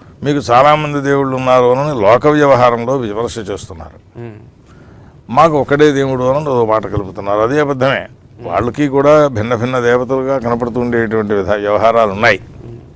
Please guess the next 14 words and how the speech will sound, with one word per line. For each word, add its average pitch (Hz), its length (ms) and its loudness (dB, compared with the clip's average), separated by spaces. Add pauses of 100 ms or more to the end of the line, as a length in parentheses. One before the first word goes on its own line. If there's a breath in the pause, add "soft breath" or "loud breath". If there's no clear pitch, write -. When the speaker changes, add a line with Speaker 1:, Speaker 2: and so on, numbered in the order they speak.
(380)
Speaker 1:
పేర్లు 113 240 2
ఎత్తద్దు 110 280 0
మనం. 101 300 -8 (1300)
అయితే 156 840 4 (560)
అసలు 185 320 2
ఈ 165 360 2
దేవతల 151 600 4
యొక్క 156 380 2
స్వరూపము 131 880 0 (100)
ఏమిటి 127 680 4
అనేది 107 300 2
విచారణ 117 400 4
చెయ్యాలి. 82 460 -4
వేదంలోనే 156 800 2